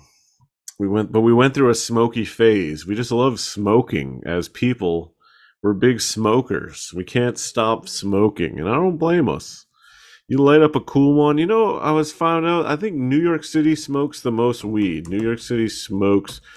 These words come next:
weed versus world or some shit.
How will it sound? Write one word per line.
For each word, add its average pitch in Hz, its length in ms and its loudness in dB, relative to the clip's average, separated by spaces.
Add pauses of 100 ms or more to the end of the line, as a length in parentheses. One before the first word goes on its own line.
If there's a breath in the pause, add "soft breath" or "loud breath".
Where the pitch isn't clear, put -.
(280 loud breath)
weed 98 460 0 (220)
versus 87 760 2 (160)
world 85 640 -2
or 76 120 -6
some 78 260 -8
shit. 80 380 -4